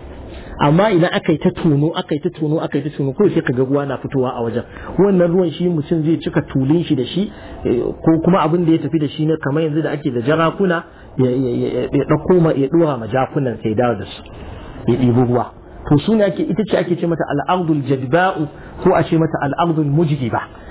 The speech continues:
Ƙasa ce wacce ba ta shuka, amma kuma ruwa na nan a cikinta.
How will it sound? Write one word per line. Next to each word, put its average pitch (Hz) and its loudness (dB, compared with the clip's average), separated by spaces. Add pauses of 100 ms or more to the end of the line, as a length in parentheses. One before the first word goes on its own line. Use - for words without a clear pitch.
(300)
Ƙasa 240 2 (120)
ce 196 2
wacce 180 0 (100)
ba 214 2
ta 185 -2
shuka, 165 -2 (540)
amma 165 4
kuma 190 4
ruwa 185 4
na 156 -2
nan 147 -2
a 131 -8
cikinta. - -6